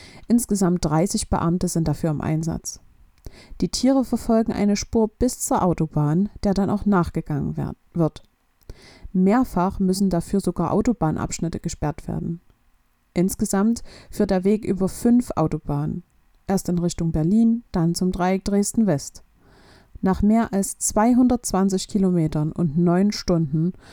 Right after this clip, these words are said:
wird die Suche dann abgebrochen, damit sich die Tiere erholen können. Aber auch diese Spur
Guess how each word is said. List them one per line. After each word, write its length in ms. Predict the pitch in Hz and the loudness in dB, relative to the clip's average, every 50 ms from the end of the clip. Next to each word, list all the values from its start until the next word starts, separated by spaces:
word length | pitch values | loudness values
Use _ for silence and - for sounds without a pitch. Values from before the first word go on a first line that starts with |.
| - - - | -20 -10 -2
wird 140 | - 175 175 | -2 0 2
die 60 | 175 | 2
Suche 260 | - - 202 185 196 | 2 0 0 0 0
dann 180 | - 180 185 - | 0 0 0 0
abgebrochen, 720 | - - - - - 151 - 147 147 151 143 160 170 175 _ _ _ - _ - | -2 -4 -4 -4 -6 -4 -2 -2 -2 0 0 -2 -4 -4 _ _ _ -20 _ -4
damit 220 | 180 185 185 - | -2 -2 0 0
sich 140 | - 202 - | -2 -6 -4
die 120 | - - | -4 -6
Tiere 260 | - - 208 196 202 | -4 -2 -4 -2 0
erholen 440 | 196 190 196 - 180 156 143 151 160 | 0 -2 0 0 0 0 0 0 -2
können. 320 | - - - 151 156 160 - _ _ _ _ _ _ _ _ - - - _ _ _ _ _ - | -4 -6 -6 -4 -4 -6 -8 _ _ _ _ _ _ _ _ -20 -20 -20 _ _ _ _ _ -8
Aber 260 | - - 196 190 - | -4 0 0 2 2
auch 100 | 107 196 | 0 -2
diese 340 | - - 226 226 208 202 208 | 0 2 2 2 4 2 0
Spur 640 | - - - - - - - 190 180 185 190 180 - | -2 -4 -10 -12 -8 -2 0 2 2 2 2 0 -2